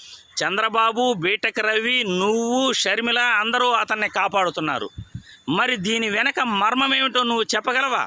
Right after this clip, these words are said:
గొడ్డలతో నరికి చంపిన దస్తగిరి, కనీసం ఐదు వందల రూపాయలు కూడా అప్పు చేసుకునే దస్తగిరి ఈరోజు ఆయన మంచి మంచి కారుల్లో తిరుగుతున్నాడు. ఆయన కాన్వాయ్లు చూస్తుంటే ఆయన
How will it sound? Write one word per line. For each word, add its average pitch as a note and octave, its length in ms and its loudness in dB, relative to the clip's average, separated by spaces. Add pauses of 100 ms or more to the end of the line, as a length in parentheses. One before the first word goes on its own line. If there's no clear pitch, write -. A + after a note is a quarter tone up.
(1080)
గొడ్డలతో G#3 600 0
నరికి A#3+ 320 0
చంపిన A#3 400 0
దస్తగిరి, A3+ 640 0
కనీసం B3+ 600 0
ఐదు A3 240 0
వందల A3+ 300 0
రూపాయలు B3 420 2
కూడా A3+ 360 0
అప్పు - 280 0
చేసుకునే A3 560 0
దస్తగిరి F#3 560 -2 (1040)
ఈరోజు A3+ 500 2 (100)
ఆయన A#3 340 2
మంచి A3 340 0
మంచి B3 280 -2
కారుల్లో B3 520 2
తిరుగుతున్నాడు. G#3 600 -2 (1300)
ఆయన A#3 340 2
కాన్వాయ్లు C4 640 2
చూస్తుంటే A#3+ 540 -2
ఆయన A3 260 2